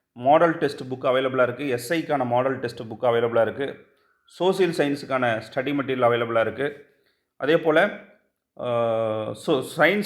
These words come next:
கொஸ்டின் பேங்க் அவைலபிளா இருக்கு. அடுத்த வீடியோல பார்த்தீங்கன்னா, where to study எக்கனாமிக்ஸ் பத்தியோ, இல்ல, ஆ, ஃபிசிக்ஸ், கெமிஸ்ட்ரி,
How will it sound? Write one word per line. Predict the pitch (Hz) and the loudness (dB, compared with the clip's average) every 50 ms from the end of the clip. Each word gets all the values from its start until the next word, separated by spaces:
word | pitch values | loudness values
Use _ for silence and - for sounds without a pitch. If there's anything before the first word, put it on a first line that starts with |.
| - - | -2 -2
கொஸ்டின் | 165 160 165 175 160 | -2 -2 0 0 2
பேங்க் | 151 147 135 131 | 4 4 4 4
அவைலபிளா | 135 123 123 123 127 123 123 120 | 2 2 4 2 2 2 2 2
இருக்கு. | 113 101 101 156 190 196 - - _ _ _ _ _ _ _ _ _ _ _ _ _ _ _ _ _ _ _ _ _ _ | 2 0 -4 -6 -6 -6 -12 -20 _ _ _ _ _ _ _ _ _ _ _ _ _ _ _ _ _ _ _ _ _ _
அடுத்த | - - - 143 156 190 202 233 | -8 -2 2 4 4 4 4 4
வீடியோல | 208 | 2
பார்த்தீங்கன்னா, | 208 208 214 214 208 202 196 165 165 165 170 185 180 | 2 4 4 4 6 6 4 4 4 2 2 2 2
where | 160 156 165 180 190 - - 233 | 4 6 6 6 6 4 0 -4
to | 202 - - - 165 | -6 -4 0 0 0
study | 156 165 165 165 160 - - _ _ _ _ _ _ _ _ _ _ _ _ _ _ | 0 0 -2 -4 -6 -8 -14 _ _ _ _ _ _ _ _ _ _ _ _ _ _
எக்கனாமிக்ஸ் | - 139 143 165 165 170 160 156 139 - - | -6 -2 2 4 4 4 4 2 -2 -4 -6
பத்தியோ, | 139 131 113 135 139 143 147 | -6 -6 -2 0 0 2 2
இல்ல, | 139 139 139 143 139 139 135 - - - - - _ _ _ _ _ - | 0 2 4 4 4 4 2 -2 -10 -20 -20 -20 _ _ _ _ _ -4
ஆ, | - 123 123 123 127 127 123 123 123 | 0 2 4 4 6 6 4 4 2
ஃபிசிக்ஸ், | 113 - - - - _ 156 151 147 160 151 - - 160 | -2 -4 -10 -16 -14 _ -10 -8 -6 -8 -8 -8 -10 -10
கெமிஸ்ட்ரி, | - - 151 143 147 147 - - 156 143 143 156 151 - | -6 -4 -4 -4 -4 -4 -6 -6 -4 -4 -4 -6 -8 -14